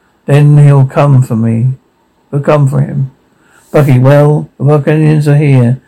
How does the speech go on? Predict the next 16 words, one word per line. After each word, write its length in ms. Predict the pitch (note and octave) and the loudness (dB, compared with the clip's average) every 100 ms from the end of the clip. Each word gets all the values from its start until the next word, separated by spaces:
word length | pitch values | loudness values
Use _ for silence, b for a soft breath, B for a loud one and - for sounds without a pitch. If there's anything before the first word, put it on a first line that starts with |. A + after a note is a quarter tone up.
| b b | b b
They 100 | - | -2
want 200 | D3 F3 | 0 2
Zemo. 460 | D#3 C#3+ A#2+ A2 C3 - b b | 2 2 2 0 -4 -8 b b
Bought 220 | - E3 F#3+ | -2 -2 0
us 220 | F3 - | -4 -4
some 220 | D#3+ D#3 | -6 -6
time, 560 | - D#3 C#3+ B2+ C3 - | -4 -2 0 2 0 -2
more 320 | C#3+ C#3+ C#3 | -2 0 -2
time. 560 | - C3+ B2+ B2+ D3+ - b b b | -4 -4 -2 -2 -4 -10 b b b
Sam, 520 | - C#3+ D#3 F3+ G3 _ _ _ _ _ _ _ | -4 0 0 -2 -6 _ _ _ _ _ _ _
were 140 | C#3 | 0
you 160 | D#3+ E3 | 2 2
followed? 440 | C3+ E3 G3+ G#3 - | 0 0 0 -2 -4
Bucky, 280 | D3+ D#3 | -8 -2
no, 320 | C#3+ C#3 B2+ A#2+ | 0 2 2 0
Zemo. 560 | A#2+ C3+ B2+ A#2+ A#2+ | -2 -2 0 0 -4